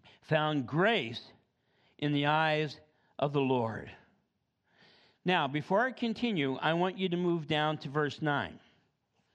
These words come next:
of Genesis six. Genesis six, verse nine. Noah was a just man, perfect in his generation. Noah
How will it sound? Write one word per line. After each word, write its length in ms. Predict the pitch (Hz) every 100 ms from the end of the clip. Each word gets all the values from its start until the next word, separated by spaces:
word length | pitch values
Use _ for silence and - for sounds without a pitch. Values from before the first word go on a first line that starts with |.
| _ _ _ -
of 120 | 120
Genesis 480 | 123 147 143 135 117
six. 360 | 139 - -
Genesis 400 | - 131 139 139
six, 260 | - 127 -
verse 300 | 127 117 -
nine. 320 | 117 95 78 _ _ _ _ _ _ _ _ _ _ _ _ _ _ _ _ _ _ _
Noah 760 | 139 165 196 240 240 226 160 - - _ -
was 240 | 156 151
a 60 | 151
just 420 | 120 196 208 -
man, 540 | 196 190 175 147 139 117 _ _ _ _ _ _ _ -
perfect 920 | - - 294 320 - 233 160 101 - - _ _
in 200 | - 202
his 220 | 202 214 175
generation. 1000 | 202 202 196 196 208 208 - 120 73 - _ _ _ _ _ _ _ _ _ _ _ _ _ _ _ -
Noah 380 | 139 147 110